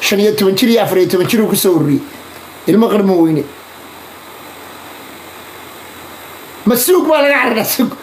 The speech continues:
Bal intay ugu yaaceenay. Allah ilaa ruuxu waa xoolo xoolo kale. Inna lillahi wa inna ilaihi raaji'uun. Wali waa la yaabay anigu.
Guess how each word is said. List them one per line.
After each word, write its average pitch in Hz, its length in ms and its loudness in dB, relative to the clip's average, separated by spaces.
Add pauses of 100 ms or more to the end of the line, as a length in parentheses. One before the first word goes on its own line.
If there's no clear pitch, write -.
(140)
Bal 247 100 2
intay 233 280 2
ugu 240 160 2
yaaceenay. 175 560 0 (1120)
Allah 196 260 2
ilaa 196 260 4
ruuxu 202 300 2
waa 180 180 2
xoolo 185 200 2
xoolo 170 240 0
kale. 156 300 0
Inna 175 200 2
lillahi 170 300 2
wa 165 80 4
inna 156 120 2
ilaihi 143 200 -2
raaji'uun. 190 200 2
Wali 226 100 4
waa 190 100 2
la 196 80 2
yaabay 170 300 2
anigu. 156 180 0